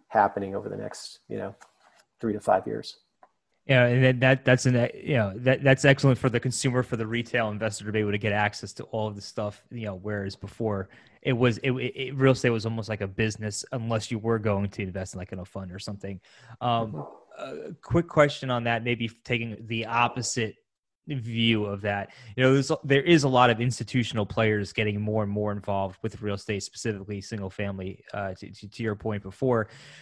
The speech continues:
Speaker 2: Do you see that trend, you know, continuing to the point where the individual investor kind of gets cornered out of real estate, uh, because of, you know, too much ins-, institutional capital is, is, is entering the market?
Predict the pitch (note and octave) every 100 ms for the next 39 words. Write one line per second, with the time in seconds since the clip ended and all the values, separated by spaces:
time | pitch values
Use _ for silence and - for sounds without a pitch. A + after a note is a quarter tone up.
0 | - - C#3 G3+ A#3 - G#3 G3+ G#3+ F3+
1 | - _ E3 - - D3 D3+ D3 C3 A#2+
2 | B2 A#2+ - C#3 C3+ B2+ - A#2 G#2 -
3 | B2 A#2+ G#2+ A2+ A2 A2 A2 F#2+ _ _
4 | _ _ - C#3+ A#2+ B2 A2+ B2 A#2+ A2+
5 | A2+ A#2 A#2+ A#2+ A#2 A#2 A#2+ A2+ A2 A2+
6 | - A#2+ A2 - A2+ G#2 G2+ - - B2+
7 | A2+ A2 G#2+ F#2+ A2+ A#2 - _ C3+ C#3
8 | C3+ D3 - D#3 D#3 - A2+ G2+ A2+ A#2+
9 | G#2 A2+ G2+ A#2 A2 G2+ - C3 A2+ A2+
10 | A#2+ A#2+ - - A#2+ A2+ G#2 C3 A2+ A2+
11 | G#2 - A2 A2+ A2 G#2 A2 G#2+ G2 -
12 | A2+ G#2 - - A2+ G#2+ G#2+ A2 G#2+ A2
13 | A#2+ - -